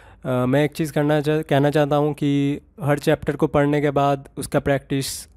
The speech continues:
ईजी चैप्टर हो चाहे टफ चैप्टर हो, उसका प्रैक्टिस क्वेश्चंस कर ले-, कर लेना चाहिए एसेंशियल शीट का।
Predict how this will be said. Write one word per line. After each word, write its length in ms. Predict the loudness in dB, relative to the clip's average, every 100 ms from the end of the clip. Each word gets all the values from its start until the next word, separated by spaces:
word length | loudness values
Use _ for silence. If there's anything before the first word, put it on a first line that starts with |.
| _ 0
ईजी 240 | 2 2
चैप्टर 340 | 2 -2 0 0
हो 140 | 0
चाहे 220 | 0 -2
टफ 240 | 0 -2 0
चैप्टर 320 | -4 -2 -2
हो, 160 | -2 -4 -20 -10
उसका 180 | -6 -2
प्रैक्टिस 380 | 0 0 -2 -4
क्वेश्चंस 360 | -2 -2 -2 0
कर 160 | 0
ले-, 340 | 0 0 -2 -6 -2
कर 100 | 0
लेना 260 | 2 0
चाहिए 320 | 0 0 0 0
एसेंशियल 420 | 0 -2 0 -4
शीट 260 | -4 -8
का। 180 | -6 -10